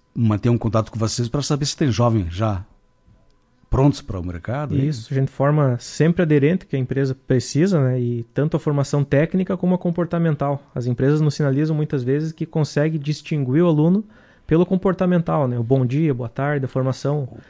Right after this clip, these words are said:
Speaker 2: A gente hoje tem um termo que é o soft skills, né? Como se comportar no mercado de trabalho, mas o Senai sempre traz isso aderente também,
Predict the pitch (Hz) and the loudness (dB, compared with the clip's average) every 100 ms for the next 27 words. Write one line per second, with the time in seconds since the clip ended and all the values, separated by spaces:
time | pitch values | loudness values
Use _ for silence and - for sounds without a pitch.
0 | - - 127 131 147 143 156 143 147 160 | -20 -4 0 2 2 2 2 4 4 4
1 | - 147 131 - 156 170 - - 151 139 | 2 0 0 0 2 0 -6 -4 0 0
2 | 120 123 135 147 - 156 165 165 156 131 | -2 -4 -4 -2 -2 0 0 2 0 0
3 | 151 156 131 120 131 127 127 120 131 170 | 0 0 0 0 -4 -4 -4 -2 -2 -4
4 | - - - - - 135 135 - 139 147 | -8 -20 -20 -14 -4 -2 0 2 2 4
5 | 143 160 175 156 135 147 156 135 127 147 | 2 0 2 2 4 2 0 0 0 0
6 | - 135 127 147 | -2 -4 -2 -4